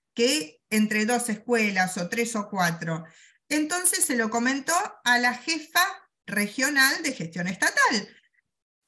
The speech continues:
Y dijo, "Sí, qué buena idea, nos tenemos que encontrar para seguir trabajándolo.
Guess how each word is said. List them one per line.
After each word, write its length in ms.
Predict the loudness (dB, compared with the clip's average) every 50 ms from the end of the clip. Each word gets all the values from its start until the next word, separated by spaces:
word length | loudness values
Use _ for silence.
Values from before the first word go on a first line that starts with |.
| _ _ 0
Y 120 | 0 2
dijo, 380 | 2 2 0 -2 -2 -2 2 4
"Sí, 500 | 6 6 6 6 4 0 0 -2 -4 -4
qué 140 | -2 -2 -2
buena 260 | -2 -4 -6 -4 -4
idea, 440 | -2 -2 0 0 2 4 4 4 4
nos 160 | 2 0 0
tenemos 340 | 0 -2 -2 -2 -4 -4 -4
que 80 | -4
encontrar 480 | -4 -2 -2 0 0 0 0 0 0 2
para 160 | 2 2 2
seguir 320 | 2 0 -4 -4 -4 -4 -4
trabajándolo. 960 | -2 -2 -2 -2 -2 -4 -4 -2 -2 -2 -2 -2 0 0 0 -2 -2 -6